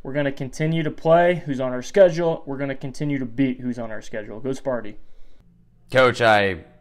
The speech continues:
Speaker 2: really can't argue with any of that. I'm looking at your schedule now, and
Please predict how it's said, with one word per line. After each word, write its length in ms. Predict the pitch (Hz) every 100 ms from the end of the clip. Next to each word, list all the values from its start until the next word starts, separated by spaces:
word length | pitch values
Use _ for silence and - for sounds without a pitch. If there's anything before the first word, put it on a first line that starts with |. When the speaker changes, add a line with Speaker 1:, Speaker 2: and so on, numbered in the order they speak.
| - -
Speaker 2:
really 320 | 123 151 143
can't 300 | - 135 123
argue 380 | 127 123 117 113
with 120 | 107
any 200 | 117 113
of 60 | 101
that. 320 | 104 117 -
I'm 680 | 110 104 104 101 98 90 92
looking 240 | 117 127
at 120 | 117 107
your 120 | 107
schedule 480 | - 117 110 120 104
now, 300 | 101 98 101
and 200 | 98